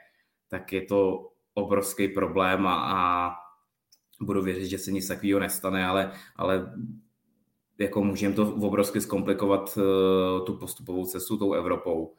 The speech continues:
Jo, a byla by obrovská škoda vlastně vypadnout, e, kvůli, kvůli trávníku a nehrát ten styl hry, co má Slávě prostě dobře naučenej a v čem je hrozně silná, dokáže přehrávat prostě daleko lepší soupeře,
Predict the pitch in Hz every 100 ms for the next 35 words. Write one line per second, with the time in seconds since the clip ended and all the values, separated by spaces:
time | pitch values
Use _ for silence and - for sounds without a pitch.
0 | _ _ _ 85 80 85 87 90 90 90
1 | 90 - 92 - - 92 90 - - -
2 | 90 85 90 87 87 90 92 92 92 -
3 | 90 90 87 87 - 87 90 87 90 90
4 | 90 90 90 - 90 87 90 90 - 92
5 | 90 87 85 85 90 90 - 90 87 87
6 | 87 - - _ - - - 95 92 -
7 | 87 82 85 87 - - - 85 87 87
8 | 87 87 85 - 87 87 87 87 87 87
9 | - 87 85 90 82 87 - 85 82 85
10 | 87 87 85 85 82 85 - 85 82 82
11 | 85 - - - 85 85 85 80 87 87
12 | 82 - 90 87